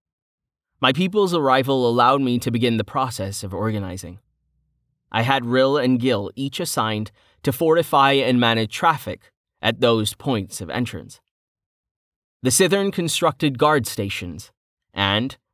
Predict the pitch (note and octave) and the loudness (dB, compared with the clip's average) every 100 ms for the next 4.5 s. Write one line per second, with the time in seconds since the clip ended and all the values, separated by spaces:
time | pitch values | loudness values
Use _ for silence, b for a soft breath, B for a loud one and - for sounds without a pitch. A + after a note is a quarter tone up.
0 | - A2 B2+ C3+ - C3+ A2+ A2 G#2 - | -2 2 2 2 0 0 0 -2 -4 0
1 | D#3+ G#2+ G2 G#2+ G2+ G2+ - - C3+ F#2+ | 2 2 0 0 0 -2 -8 -6 -4 -4
2 | - _ _ _ _ _ - A2 G#2+ A2 | -8 _ _ _ _ _ -8 0 2 4
3 | G#2 G#2 G#2 G#2 A2+ - A#2 A2+ G2+ G2 | 2 0 0 2 0 0 0 0 -2 -2
4 | G2 - C3+ G2+ F#2+ | -2 0 2 0 -4